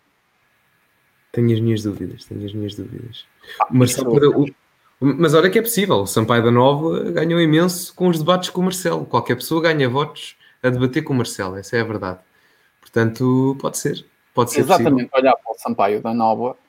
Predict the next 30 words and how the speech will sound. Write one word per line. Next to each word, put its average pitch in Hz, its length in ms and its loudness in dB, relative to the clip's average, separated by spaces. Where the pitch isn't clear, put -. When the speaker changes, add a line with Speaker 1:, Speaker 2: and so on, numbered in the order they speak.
Speaker 2:
da 110 140 -6
Nova? 123 420 0
Da 110 160 -8
Nova, 113 380 -2
da 110 100 -16
Nova. 104 220 -10
Speaker 1:
Da 120 100 2
Nova, 123 160 4
Speaker 2:
Olhar - 120 6
para - 120 -6
ele. 104 120 -6
Speaker 1:
da 110 100 -2
Nova, 110 240 -4
Speaker 2:
Mas 101 120 -12
ele 190 100 4
Speaker 1:
da 214 60 8
Speaker 2:
também 208 200 2
Speaker 1:
Nova. 208 60 -6
Speaker 2:
tinha 208 140 2
muitos 202 260 -2
apoios, 175 720 4
coisa 170 300 0
que - 100 -4
o 165 40 4
André 160 180 2
Ventura 151 320 -2
não 139 140 -2
tem, 92 180 -6
não 117 120 -4
é? 123 100 -6